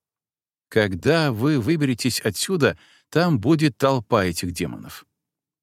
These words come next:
Те, что утонули, их как раз трое, и нас трое. Мы можем надеть их головы и шкуры,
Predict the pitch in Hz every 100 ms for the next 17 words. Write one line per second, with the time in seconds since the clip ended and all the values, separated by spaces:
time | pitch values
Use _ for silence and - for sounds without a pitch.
0 | _ - - 190 - 170 160 131 120 113
1 | 196 151 98 80 _ _ _ - 185 -
2 | 123 - - 160 - 120 107 90 87 -
3 | - - 202 190 147 117 - 135 117 101
4 | 92 85 _ _ _ _ _ _ 127 165
5 | 165 185 139 135 135 120 107 180 - -
6 | 151 - 107 120 180 120 110 107 - 196
7 | 180 127